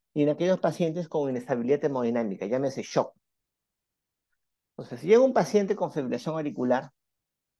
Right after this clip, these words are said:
de esas características como para regresar al ritmo sinusal, y tengo que ver la duración de los síntomas. Menos de cuarenta y ocho horas, mayor o igual a cuarenta y ocho horas.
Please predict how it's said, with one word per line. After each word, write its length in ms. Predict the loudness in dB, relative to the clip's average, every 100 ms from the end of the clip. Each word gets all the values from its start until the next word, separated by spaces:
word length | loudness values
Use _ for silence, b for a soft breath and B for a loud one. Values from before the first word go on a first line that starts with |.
| _ _ _
de 100 | 2
esas 180 | 2 0
características 760 | -2 0 0 2 0 0 -8
como 240 | -6 -6 -2
para 180 | -2 -2
regresar 400 | -2 -2 -2 -2
al 100 | -2
ritmo 220 | -4 -6
sinusal, 480 | -8 -10 -2 -4 -4 _ _ _ _
y 80 | -6
tengo 260 | -2 -2
que 140 | 0 4
ver 260 | 4 2 -8 _ _
la 160 | 2
duración 380 | 4 4 0 -2
de 80 | -2
los 100 | -2
síntomas. 540 | -4 -6 -6 -12 -16 _ _ _ _ _
Menos 320 | 0 4 4 2
de 80 |
cuarenta 360 | 0 0 -2 0
y 20 |
ocho 260 | -2 0 0
horas, 340 | 0 -2 -10 -10
mayor 240 | -2 0
o 40 |
igual 220 | 2 2 2
a 80 |
cuarenta 300 | 0 -6 -8 -8
y 40 |
ocho 260 | -8 _ -20
horas. 320 | -20 -20